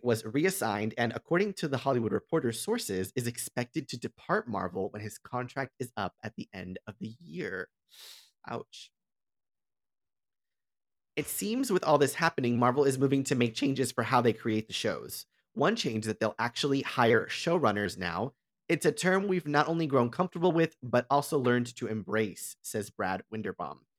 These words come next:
Marvel's head of streaming, television, and animation, of showrunners and Marvel T V's intention to hire them. The studio also plans on having full-time T V execs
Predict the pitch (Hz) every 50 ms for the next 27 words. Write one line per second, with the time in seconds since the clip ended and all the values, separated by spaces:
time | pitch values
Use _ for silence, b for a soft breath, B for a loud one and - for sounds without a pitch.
0 | _ - 92 101 95 92 92 - - 95 87 - - - - 90 82 85 82 -
1 | - _ - 107 101 92 90 82 95 92 - 90 92 95 101 147 170 165 - -
2 | 98 104 113 - _ _ _ _ _ _ _ _ _ _ - 139 135 - - -
3 | 185 180 170 180 170 165 165 180 - - - 117 107 107 113 117 123 135 139 -
4 | - - 120 117 110 123 120 - _ - 113 107 - - 131 120 - 127 120 120
5 | 117 110 113 110 104 104 101 - _ _ _ _ - 62 _ _ _ _ _ _
6 | _ _ _ _ _ _ _ _ _ _ _ _ _ _ _ _ _ _ _ _
7 | _ - 143 135 - - 202 208 226 - - 147 147 - 160 131 - 143 127 120
8 | 120 123 117 117 120 110 110 107 - - - 151 156 - 165 156 143 135 120 -
9 | - 110 107 107 120 151 180 185 151 - 175 185 202 - - -